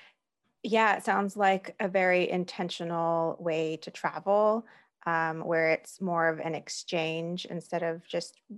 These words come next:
what is your experience gonna be? Uh, like you're saying, you're taking, um, but you're actually giving as well. Um, did you have a background in writing? Is that how you started writing for a travel publication?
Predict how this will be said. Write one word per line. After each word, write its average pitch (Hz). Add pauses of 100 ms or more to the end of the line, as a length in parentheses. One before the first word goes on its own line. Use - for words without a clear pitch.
(100)
what 180
is 170
your 165
experience 269
gonna 262
be? 247 (340)
Uh, 170
like 170
you're 180
saying, 165
you're 160
taking, 170
um, 165
but 175
you're 180
actually 170 (880)
giving 180
as 175
well. 175 (520)
Um, 220
did 247
you 339
have 269
a 294
background 214
in 185
writing? 214
Is -
that 185
how 190
you 185 (480)
started 175 (180)
writing 180
for 165
a 160
travel 208 (140)
publication? 254